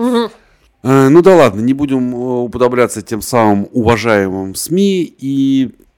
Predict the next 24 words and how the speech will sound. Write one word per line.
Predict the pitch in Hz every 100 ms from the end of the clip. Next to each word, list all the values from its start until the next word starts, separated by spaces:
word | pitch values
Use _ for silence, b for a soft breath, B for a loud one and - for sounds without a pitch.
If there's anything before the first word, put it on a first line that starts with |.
| _
платить | - 117 101 120 98
пугалки. | 113 104 87 85 - _ B B B
Рано | 110 131 143
или | 143
поздно | 127 185 151
наши | 135 139 123
сервисмены | 117 123 120 143 165 139
наверняка | 113 123 139 156 151 139 113
научатся | 107 135 160 143 - 120 120
побеждать | 107 98 101 127 131 -
и | 147
такого | 131 123 - 110 98 98
ро-, | 117 95 110
рода | 120 107
глюки. | 90 95 90 87 76 b b b b b
Э, | 101 98
гораздо | 92 123 143 127
серьезнее | 117 131 131 160 156 135 117
те | 123
проблемы, | 113 110 120 170 156 117
что | - 113
светят | 101 113 123 107 -
российским | 107 - 120 - 101 90
владельцам | 101 127 151 - 123